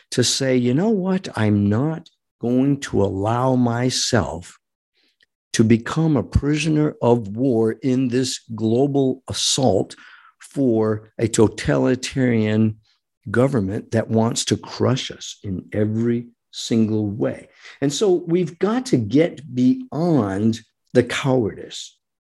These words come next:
We have to get beyond just calling out the evil. And yes, we are called to expose evil that comes straight from the scriptures. If you are a Christian and you are not exposing evil,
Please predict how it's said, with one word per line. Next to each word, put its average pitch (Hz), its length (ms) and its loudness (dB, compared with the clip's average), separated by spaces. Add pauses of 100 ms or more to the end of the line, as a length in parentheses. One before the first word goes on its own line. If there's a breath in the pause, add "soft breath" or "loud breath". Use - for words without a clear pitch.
(680 loud breath)
We 147 200 2
have 202 220 0
to 143 100 2
get 143 280 2
beyond 143 840 2
just 135 320 2
calling 160 720 0
out 127 380 0
the 117 260 0
evil. 120 380 0
And 147 280 2
yes, 165 360 -4
we 123 180 2
are 113 100 2
called 120 600 0 (220 loud breath)
to 117 160 4
expose 117 840 0 (140)
evil 123 300 2
that 107 240 -8
comes 104 260 -2
straight 147 440 0
from 139 260 -2
the 127 100 2
scriptures. 131 640 2
If - 180 -2
you 170 140 0
are 143 140 2
a 131 40 0
Christian 147 560 -2
and 127 220 0
you 123 160 2
are 113 80 -4
not 147 300 0
exposing 143 680 0
evil, 135 480 -2